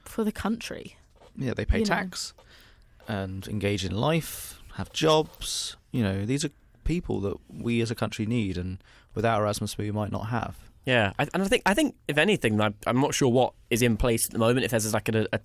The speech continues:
Speaker 3: you know, an Erasmus mirror scheme or whatever. Um, but for not just, you know, outside of Europe as well, I think an international education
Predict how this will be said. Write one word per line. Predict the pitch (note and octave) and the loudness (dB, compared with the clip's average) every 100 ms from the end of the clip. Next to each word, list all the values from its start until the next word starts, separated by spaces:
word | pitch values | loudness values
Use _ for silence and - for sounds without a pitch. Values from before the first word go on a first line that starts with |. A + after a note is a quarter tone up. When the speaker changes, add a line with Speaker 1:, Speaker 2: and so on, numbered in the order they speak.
| - | 0
Speaker 3:
you | |
know, | G3+ | 2
an | G2+ G#2+ | 2 2
Erasmus | G#2+ G#2 A2+ G#2 - - | 2 2 2 0 -2 0
mirror | G#2 G#2+ A2 F2 - | 4 4 4 0 -2
scheme | - G#2 F#2+ G#2 | -2 0 -2 0
or | G2 | 0
whatever. | F2 G2+ E2+ - - - - | 0 -2 -6 -8 -18 -14 0
Um, | C3 C3+ | 4 6
but | C3 C3+ | 4 2
for | - | 2
not | D3 C#3 | 2 2
just, | B2 C#3 - - G#2 - | 2 2 2 -2 -12 -2
you | D3 | 2
know, | G#2 | 4
outside | G#2+ - C3 | 2 2 2
of | A2+ | 4
Europe | D3 D3+ A#2 | 4 4 4
as | B2+ | 2
well, | D3+ E3 | 4 2
I | A2 | 2
think | C3+ A#2+ | 0 0
an | B2 | 2
international | B2 - C3+ D#3+ - A#2+ G#2+ - - - - - B2+ | 2 4 2 2 2 2 2 0 -12 -20 -20 -4 0
education | A#2+ A#2+ - B2 A#2+ A#2+ G#2+ G2+ | 2 2 4 4 4 4 4 2